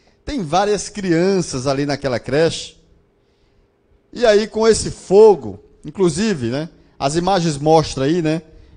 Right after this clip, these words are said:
Deixa eu ver se as imagens mostram aí. No momento que uma das funcionárias, essa mulher que tá com balde aí, né, tem, tem imagem aí já, né, diretor? A imagem na foto, a fumaça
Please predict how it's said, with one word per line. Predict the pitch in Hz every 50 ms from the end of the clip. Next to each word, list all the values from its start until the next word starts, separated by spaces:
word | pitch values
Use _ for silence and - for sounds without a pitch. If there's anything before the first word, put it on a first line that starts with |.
| _ _ - - _ _
Deixa | - - 151
eu |
ver | 147 160
se | - - 170
as | 147 139
imagens | 151 151 160 165 151 143 143 131
mostram | 139 156 170 170 160 - - 147
aí. | 147 160 185
No | 190 180 180 185
momento | 190 185 175 185 202 202 - -
que | - 208
uma | 202 220 262 277 254
das | 208 202 156 -
funcionárias, | - 180 175 - - 156 139 139 151 185 208 180 151 147
essa | 190 202 - 262
mulher | 254 247 220 196 175
que | 170 -
tá | - 165
com | - - 131
balde | 120 127 131 135 131 123 117
aí, | 113 110 135 175 180 - - - - - - - - _ _ - -
né, | - 147 160
tem, | - - 175 202 220 202
tem | 151 139 180 185
imagem | 175 165 175 180 170 143 160 160
aí | 156 143
já, | 131 143 147 175
né, | 202 208
diretor? | 170 151 131 113 - 117 113 107 - - _ _ _ _ _ _ _ _ _ _
A | 120 147
imagem | 170 175 190 208 196 170 151 180
na | 180 180 156
foto, | - - - 190 202 208 196 - - 165
a | 160
fumaça | - - 190 185 175 180 202 214 196 - - 196 -